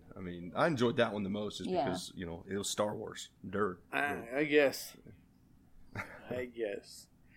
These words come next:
Speaker 3: I'm playing The Evil Within right
Speaker 2: So,
Speaker 3: now.
Speaker 2: ooh, is that good?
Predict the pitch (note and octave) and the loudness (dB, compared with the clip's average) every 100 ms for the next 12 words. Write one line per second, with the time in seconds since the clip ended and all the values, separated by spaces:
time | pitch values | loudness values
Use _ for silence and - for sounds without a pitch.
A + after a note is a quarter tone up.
0 | - - - - - - _ - - - | -20 -20 -20 -20 -20 -20 _ -20 -12 -4
1 | C#3 - G3+ F3 C#3+ C3+ B2+ B2 A2+ A2+ | -2 8 10 12 10 6 4 2 0 -2
2 | A#2+ A2 G#2 D3+ - B3 G#3+ - - - | 0 0 0 2 10 12 12 10 0 -18
3 | - - - - - - - - F3 F3+ | -16 -16 -10 -8 -6 -8 -12 -8 -2 0
4 | B3+ - - E3+ - - F#3+ F#3+ F#3+ F#3 | 2 0 -2 -6 -14 -6 2 6 6 6
5 | E3 F3 | 2 2